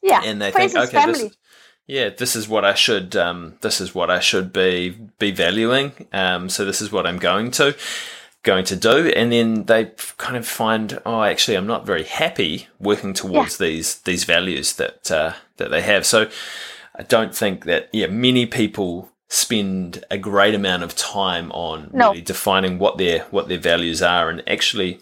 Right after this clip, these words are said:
Speaker 2: it's, no, you
Speaker 1: Because
Speaker 2: go.
Speaker 1: it's painful. Because
Speaker 2: Yeah.
Speaker 1: it's painful. Because it's painful. Because, for instance,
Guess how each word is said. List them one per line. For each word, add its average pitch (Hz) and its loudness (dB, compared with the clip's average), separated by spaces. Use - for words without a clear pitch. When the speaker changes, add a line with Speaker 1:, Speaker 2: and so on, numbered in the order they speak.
Speaker 2:
it's, - -18
no, - -6
you - -2
Speaker 1:
Because 285 4
Speaker 2:
go. 269 0
Speaker 1:
it's 247 -6
painful. - -6
Because 269 2
Speaker 2:
Yeah. - 2
Speaker 1:
it's 240 -6
painful. 311 0
Because 262 0
it's 285 -6
painful. 359 0
Because, 277 -4
for 339 6
instance, 330 0